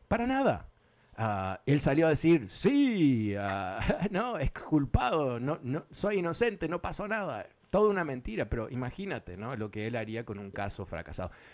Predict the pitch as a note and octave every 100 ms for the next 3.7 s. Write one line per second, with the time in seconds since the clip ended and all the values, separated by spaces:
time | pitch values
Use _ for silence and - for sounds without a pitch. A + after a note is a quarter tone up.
0 | - G#2+ G#2+ G2+ G2 G2+ A2 C3 C3 B2
1 | C#3+ D#3 D#3 D3 C#3 A#2 A2 A#2 A2 A2
2 | A#2+ B2 B2 A2+ A2 G#2+ G#2 A#2+ A#2+ A#2
3 | A2 - A2+ G#2+ A2 A2 G2+